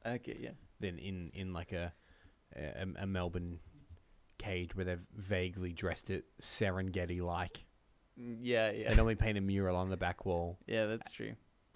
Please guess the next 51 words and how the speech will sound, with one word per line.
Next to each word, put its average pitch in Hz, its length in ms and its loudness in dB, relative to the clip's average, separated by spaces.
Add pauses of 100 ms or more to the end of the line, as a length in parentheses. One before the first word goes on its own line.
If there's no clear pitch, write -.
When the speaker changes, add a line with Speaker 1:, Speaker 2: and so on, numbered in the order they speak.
(220)
Speaker 1:
"Hey, 190 260 0
remember 151 360 2
your 170 160 8
home?" 185 580 6
Speaker 2:
As 156 180 12
if 170 140 12
the 170 100 6
cat 165 440 12
would 139 140 10
be 135 120 12
Speaker 1:
<laughs> 127 140 12
Speaker 2:
like, 110 220 8 (220)
"Oh, 170 60 2
thanks, 254 340 0
guys. 101 260 0
That's 180 200 -4
a 180 40 -2
nice 147 240 0
touch. 101 300 -4
Yeah, - 100 2
Speaker 1:
Yeah, 170 120 4
Speaker 2:
thank 107 200 0
you." 107 160 2 (100)
Speaker 1:
exactly. 143 580 -2 (200)
"Put 240 120 2
me 247 100 2
in 226 100 2
space 202 460 2
or 160 60 2
something 165 280 -2
Speaker 2:
<laughs> - 80 -4
Speaker 1:
cool. 427 220 12
Speaker 2:
Yeah. 269 420 12 (220)
Speaker 1:
Somewhere 196 280 2
where 185 140 8
I 156 100 4
haven't 190 460 4
been." 131 400 4 (300)
Speaker 2:
<laughs> 214 100 12 (2250)
Speaker 1:
Maybe 208 160 2
that's 147 260 4
it. - 200 -4
Speaker 2:
Put - 60 -4
Speaker 1:
That'd 254 120 6
Speaker 2:
me 220 60 8
Speaker 1:
be 214 80 10
Speaker 2:
in 220 80 8
a 214 40 8
Speaker 1:
cool. 196 80 8
Speaker 2:
Melbourne 160 420 6
laneway. 202 600 2